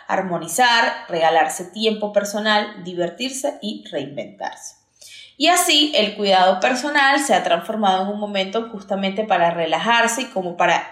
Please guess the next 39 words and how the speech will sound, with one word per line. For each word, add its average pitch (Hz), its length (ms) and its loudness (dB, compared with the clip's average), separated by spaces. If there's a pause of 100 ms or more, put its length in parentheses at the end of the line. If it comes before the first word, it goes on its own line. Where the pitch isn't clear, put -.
(140)
eh, 165 580 -6
escapar 190 400 0
un 202 80 -2
poquito 214 360 -4
de 196 40 2
ese 214 340 -4
estrés 190 360 -10
cotidiano 220 640 2 (340)
e 208 60 0
incluso 208 500 -2
para 208 200 4
mimarse 170 560 -2
un 175 100 -6
poquito, 202 440 -8
¿no? 190 360 -4 (320)
Las 214 220 2
rutinas 220 560 -2
de 254 100 2
la 196 160 2
piel, 220 520 2
del 185 120 0
cuidado 180 240 4
de 185 80 6
la 196 160 2
piel 226 220 2
y - 20 0
el 226 140 -2
cuidado 180 240 2
del 180 100 0
cabello 233 640 2
están 196 500 0
entre 226 260 -2
las 190 260 -2
más 240 400 2
buscadas 202 640 4
por 165 180 4
los 185 260 -2
latinoamericanos. - 1120 -4 (600)
Pero, 311 380 2